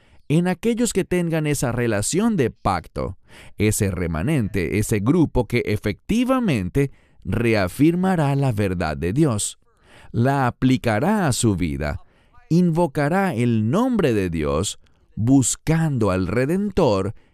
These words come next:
y Dios de inmediato responderá y producirá ese cambio glorioso que transformará a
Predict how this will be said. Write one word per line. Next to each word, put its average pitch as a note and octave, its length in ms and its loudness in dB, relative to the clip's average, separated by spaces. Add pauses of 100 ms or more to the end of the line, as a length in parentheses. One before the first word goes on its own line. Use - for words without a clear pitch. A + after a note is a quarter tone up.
(120)
y G#2+ 320 2
Dios G#2 520 2
de A#2 80 2
inmediato C3+ 600 0
responderá A2+ 800 0
y G3+ 100 -2
producirá G#2+ 640 0
ese D3 200 -2
cambio A#2 440 0
glorioso D2+ 640 -4 (260)
que G2+ 160 2
transformará F2+ 1120 -2 (240)
a F#2 200 -2